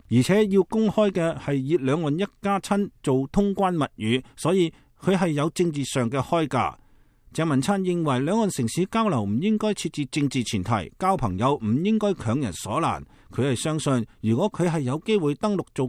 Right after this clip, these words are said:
交流嘅話，佢哋亦都會懂得作客之道。噉樣，當然，待客之道，台灣亦都希望顧及到對方嘅立場，唯有將政治路障排除，兩岸城市交流先至會推動嘅更好。問題唔係響台灣方面，問題響北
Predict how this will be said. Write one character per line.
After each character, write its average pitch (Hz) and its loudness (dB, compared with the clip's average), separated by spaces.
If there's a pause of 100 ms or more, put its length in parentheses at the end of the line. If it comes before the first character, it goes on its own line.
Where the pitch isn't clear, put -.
交 190 2
流 107 -2
嘅 123 -2
話， 117 0 (320)
佢 147 2
哋 165 0
亦 151 0
都 214 4
會 151 2
懂 - -2
得 - -6
作 - -2
客 135 -4 (120)
之 151 -2
道。 120 0 (200)
噉 110 -2
樣， 160 0
當 196 2
然， 113 -2 (140)
待 139 0
客 - -2
之 214 -6
道， 156 0 (340)
台 - -2
灣 190 2
亦 156 -2
都 202 0
希 202 0
望 147 0
顧 - -2
及 139 -2
到 151 0
對 156 4
方 185 0
嘅 147 0
立 117 0
場， 87 -2 (180)
唯 110 0
有 131 -2
將 214 2
政 175 2
治 147 2
路 131 2
障 151 -2
排 117 -2
除， 104 -2
兩 104 0
岸 156 2
城 98 -4
市 147 -4
交 190 0
流 104 -2 (140)
先 226 2
至 170 4
會 139 2
推 196 2
動 123 2
嘅 131 0
更 120 2
好。 101 2 (500)
問 160 4
題 127 2
唔 113 6
係 143 0
響 139 -2
台 104 -2
灣 120 -4
方 143 0
面， 120 2 (220)
問 160 2
題 135 0
響 123 0
北 202 -2